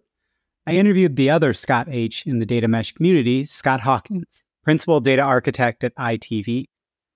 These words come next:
I asked Scott what he wanted to talk about, and he said,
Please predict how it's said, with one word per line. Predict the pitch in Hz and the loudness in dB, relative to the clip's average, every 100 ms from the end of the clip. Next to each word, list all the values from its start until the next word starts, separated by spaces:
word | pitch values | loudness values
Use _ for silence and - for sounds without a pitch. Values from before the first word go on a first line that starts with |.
| _ | _
I | - 170 | -4 0
asked | 226 226 | 2 0
Scott | - 170 165 - | -2 0 0 -2
what | 143 143 - | -2 0 0
he | 156 | -2
wanted | 135 147 143 | 2 2 2
to | 110 | -2
talk | - 127 120 | -2 -2 -2
about, | - 117 - | -4 -4 -4
and | 123 | -2
he | 123 | -2
said, | 117 143 131 123 | 0 0 2 0